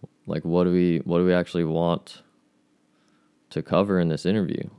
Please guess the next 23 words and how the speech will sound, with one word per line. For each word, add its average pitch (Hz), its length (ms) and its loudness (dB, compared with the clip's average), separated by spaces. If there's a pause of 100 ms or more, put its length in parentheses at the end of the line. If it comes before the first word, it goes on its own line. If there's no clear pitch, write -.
(100)
Like, - 140 -10
what 82 160 0
are 85 80 2
the 82 80 0
things 82 300 -4
that 80 100 -4
we 85 140 0
want 82 200 -2
to 85 60 -2
explore? - 580 -2 (1200)
So 85 480 -2 (1040)
we'll 95 180 0
start 98 320 4
off 95 260 4
the 90 100 0
first, 85 480 -2
like, 78 200 -4
five 82 640 2
to 78 100 -8
ten 82 460 -2
minutes 85 360 -2
or 90 80 -2
so. 98 500 -2